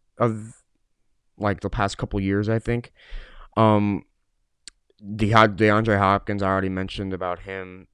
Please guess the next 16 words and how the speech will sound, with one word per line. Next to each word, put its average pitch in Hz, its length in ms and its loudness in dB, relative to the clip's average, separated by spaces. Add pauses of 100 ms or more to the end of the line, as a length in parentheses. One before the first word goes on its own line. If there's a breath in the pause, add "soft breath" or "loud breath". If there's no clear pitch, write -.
(140)
uh, 85 320 -2
being 92 260 -6
one 90 100 -4
of 90 60 -6
the 87 80 -4
best 87 240 -6
receivers 92 640 -6
I've 92 200 0
ever 90 180 -2
seen 92 240 -4
in 90 100 -4
my 87 120 -2
lifetime. 90 520 -2 (480)
J 123 220 6
J 107 180 6
Watt, 90 500 6